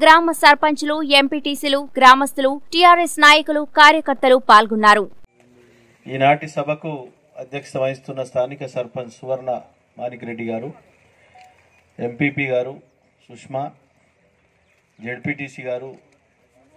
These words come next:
Speaker 2: సుప్రజ గారు, హారిక మార్కెట్ కమిటీ చైర్మన్ గారు, అలాగే రైతు వేదిక అధ్యక్షుడు చంద్రశేఖర్ రెడ్డి గారు, స్వప్న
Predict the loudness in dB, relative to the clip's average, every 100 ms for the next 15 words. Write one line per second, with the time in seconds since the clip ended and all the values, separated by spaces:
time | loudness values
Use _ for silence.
0 | _ _ _ -18 -12 -8 -6 -4 -6 -8
1 | -20 _ _ _ _ _ _ _ _ -8
2 | -8 -8 -14 -10 -12 -14 -16 -16 -16 -16
3 | -16 -14 -12 -12 -12 -14 _ _ _ _
4 | _ _ _ _ _ _ -2 0 0 -4
5 | -6 -12 _ _ _ _ _ _ _ _
6 | _ _ _ _ -10 -10 -6 -6 -6 -8
7 | -12 -12 -14 -14 -14 -14 -18 _ _ -18
8 | -14 -10 -8 -6 -6 -8 -8 -8 -10 -18
9 | _ _ _ _ _ _ _ _ -8 -6
10 | -6